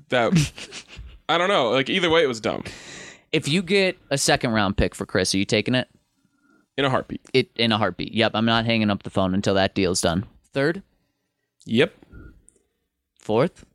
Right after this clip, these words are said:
Speaker 1: No.
Speaker 2: So that's where it is. Day two pick.
Speaker 1: Yep.
Speaker 2: Just give me something.
Speaker 1: Um, you could make the case that a fourth this year i-, is the same va-, well, the trade value chart will tell you that a fourth this year, it will be the same value over time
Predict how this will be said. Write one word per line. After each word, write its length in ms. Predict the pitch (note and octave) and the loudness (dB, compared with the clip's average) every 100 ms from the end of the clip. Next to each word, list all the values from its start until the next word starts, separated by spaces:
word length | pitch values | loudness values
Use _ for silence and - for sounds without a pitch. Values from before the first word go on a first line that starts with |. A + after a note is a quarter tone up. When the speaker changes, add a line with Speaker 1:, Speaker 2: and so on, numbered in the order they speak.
| - | 0
Speaker 1:
No. 160 | G#2+ - - _ - - - - - | 0 0 -8 _ -20 -20 -20 -20 -20
Speaker 2:
So 140 | - C3+ | -2 2
that's 200 | A#2+ B2 | 2 2
where 120 | A2 | 0
it 60 | |
is. 140 | F2+ G2+ | -2 0
Day 160 | A#2+ | 0
two 180 | A#2 A#2+ | 2 0
pick. 300 | - - - - | 0 -4 -8 -8
Speaker 1:
Yep. 180 | - G2+ - _ | 0 0 0 _
Speaker 2:
Just 160 | A2 - | -8 -2
give 100 | B2 | 0
me 80 | |
something. 400 | A#2 G2+ F2+ - - _ - | 0 -2 -4 -8 -8 _ -4
Speaker 1:
Um, 500 | C#3 D3 C#3+ C#3 - _ _ _ - | 0 2 0 -2 -6 _ _ _ -6
you 200 | D3+ G3 | -4 0
could 160 | A#3 | 0
make 260 | D3+ D#3+ D#3+ | 2 2 0
the 80 | C#3+ | -4
case 460 | D#3 D3+ E3 - | 0 2 2 -2
that 180 | - G#2+ | 0 0
a 60 | G#2+ | 0
fourth 440 | - C#3+ D3 C#3+ | 0 0 2 0
this 240 | C#3 D3 | -2 0
year 320 | D#3 D3+ D3+ - | 0 2 2 2
i-, 100 | E2+ | 0
is 160 | - A#2+ | 0 0
the 60 | A2+ | 0
same 260 | C#3+ C3 | 0 2
va-, 180 | B2 A#2+ | 2 2
well, 220 | B2+ A#2 - | 2 0 0
the 180 | B2 | -2
trade 320 | C3 - F#3 D#3 | -2 -2 -2 0
value 300 | D3 D3 C3 | 0 0 0
chart 240 | C#3 F#2 | 0 0
will 100 | A2 | 0
tell 200 | G#2+ A#2+ | 0 2
you 180 | A2 G#2 _ - _ | 2 0 _ -20 _
that 120 | - A#2 | -2 -2
a 40 | |
fourth 320 | - E3+ E3+ | 0 0 2
this 220 | D3+ C#3 | 0 0
year, 240 | C3 B2 D#2+ | 0 2 2
it 120 | - | 2
will 200 | G#2+ A#2 | 0 0
be 140 | A#2+ | 2
the 100 | A2 | 0
same 320 | G#2+ C3+ C3 B2+ | 0 2 2 2
value 500 | A2+ G#2+ A2 G#2+ F2+ - | 2 2 2 2 0 0
over 240 | G#2+ G2 | 0 0
time 420 | G2+ A#2+ A2 A2 | 0 0 0 0